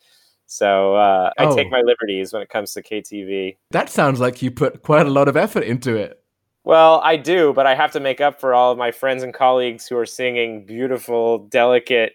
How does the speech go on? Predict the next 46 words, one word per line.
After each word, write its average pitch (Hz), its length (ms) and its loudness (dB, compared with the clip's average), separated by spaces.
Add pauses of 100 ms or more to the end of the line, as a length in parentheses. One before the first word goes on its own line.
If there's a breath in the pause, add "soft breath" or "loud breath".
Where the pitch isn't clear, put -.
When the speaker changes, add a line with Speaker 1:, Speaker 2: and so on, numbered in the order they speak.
(100)
Speaker 1:
Chinese 117 440 -6
songs 123 600 0 (340 soft breath)
in 127 180 0
harmony, 123 800 0 (280 soft breath)
in 123 100 -2
the 131 100 -2
right 123 280 0
pitch, 131 440 -2
trained, 127 580 0
you 147 120 -8
know, 113 320 0
and 123 320 -6
since - 360 -12 (120)
I 139 160 2
can't 143 260 0
really 131 240 2
do 123 160 -4
those 120 200 -2
Speaker 2:
<laughs> - 40 -14
Speaker 1:
Chinese 120 300 -4
songs 123 300 -4
very 113 220 -4
well, 110 380 -2 (220)
this 127 180 -10
is 131 120 -8
how 123 140 2
I 117 100 4
build 117 280 0
my, 107 300 -4 (320)
my 110 120 -2
guanxi 113 480 -2
in 107 60 -2
other 107 240 -2
ways. 85 480 -6 (500)
Speaker 2:
Yes, - 600 -14
that's 135 320 -8
a 113 60 -6
great 127 400 -4
overcompensation. 101 1080 -4
I 107 60 -6
love 120 220 2
it. - 220 -8 (240)
Speaker 1:
It 107 120 -2
is, 107 240 0
Speaker 2:
<laughs> 143 140 -2
Speaker 1:
indeed. 95 260 -4